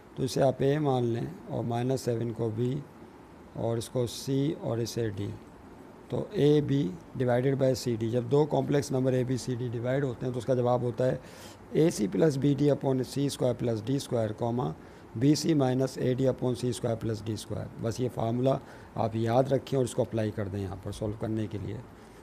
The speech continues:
तो solution की heading में लगाइए, formula क्या है बच्चों, एसी, ए की जगह क्या आएगा, three multiply सी, सी की जगह भी क्या है, three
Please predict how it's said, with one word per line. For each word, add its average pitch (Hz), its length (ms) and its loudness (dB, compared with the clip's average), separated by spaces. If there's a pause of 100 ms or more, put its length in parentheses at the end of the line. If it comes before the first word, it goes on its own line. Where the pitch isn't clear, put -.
(340)
तो 117 80 -6
solution 123 480 -2
की 123 140 -2
heading 120 280 2
में 131 240 0
लगाइए, 120 340 2
formula 117 380 0
क्या 123 160 0
है 120 60 2
बच्चों, 139 340 -2 (420)
एसी, 139 380 8 (120)
ए 139 140 6
की 156 100 2
जगह 151 160 6
क्या 160 200 2
आएगा, 120 240 2
three 123 320 -2 (840)
multiply 117 460 2
सी, 110 220 -4
सी 131 180 -2
की 139 120 -2
जगह 135 220 4
भी 131 140 0
क्या 131 160 2
है, 131 160 2
three 104 260 -6